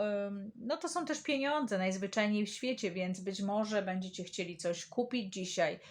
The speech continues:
w coś zainwestować i to jest ten moment, kiedy mamy te środki na to, żeby właśnie taką inwestycję poczynić. Dostatek, ogólnie dostatek. Mogą jakieś prezenty w tej karcie się również pojawić tutaj u Was. Możecie coś od kogoś, mm, otrzymać.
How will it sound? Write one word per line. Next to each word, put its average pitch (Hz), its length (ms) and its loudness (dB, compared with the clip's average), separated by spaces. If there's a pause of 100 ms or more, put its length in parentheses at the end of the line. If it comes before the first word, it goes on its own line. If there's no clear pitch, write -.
(120)
w - 60 -20
coś 196 200 2
zainwestować 190 840 4
i 202 120 -10
to 277 100 2
jest 302 120 0
ten 254 140 4
moment, 226 220 4
kiedy 226 220 0
mamy 269 340 2
te 202 140 -2
środki 185 440 0
na 165 180 -2
to, 208 140 0
żeby 196 240 0
właśnie 196 560 2 (400)
taką 202 320 0
inwestycję 190 1000 0
poczynić. - 760 -6 (800)
Dostatek, 190 580 2
ogólnie 226 440 2
dostatek. 175 600 0
Mogą 185 320 0
jakieś 226 280 0
prezenty 247 560 4
w - 60 -14
tej 180 180 -2
karcie 175 340 2
się 175 200 -4
również 170 340 -4
pojawić 160 580 0
tutaj 165 280 -4
u 175 120 -8
Was. 165 200 -2
Możecie 180 340 -8
coś 262 160 0
od 226 120 -6
kogoś, 180 440 -4
mm, 170 520 -6
otrzymać. - 720 -4